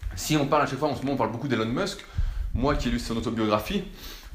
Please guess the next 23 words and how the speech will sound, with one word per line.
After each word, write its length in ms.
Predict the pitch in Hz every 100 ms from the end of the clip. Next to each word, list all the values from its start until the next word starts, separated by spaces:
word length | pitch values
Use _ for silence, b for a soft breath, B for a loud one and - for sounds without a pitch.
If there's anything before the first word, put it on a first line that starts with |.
| B B -
il 60 |
n'a 80 | 156
pas 140 | 185
fait 100 | 175
grand-chose 340 | 185 175 175 175
tout 80 | 156
seul, 220 | 214 196
en 60 |
fait. 220 | 123 110 -
À 40 |
chaque 200 | 117 156
fois, 240 | - 175 175
il 60 |
a 20 | 131
eu 80 |
des 120 | 123 117
gens 300 | 156 180 175
qui 80 |
étaient 100 | -
avec 240 | 123 117 -
lui, 100 | 165
et 20 |
cetera. 340 | 123 139 185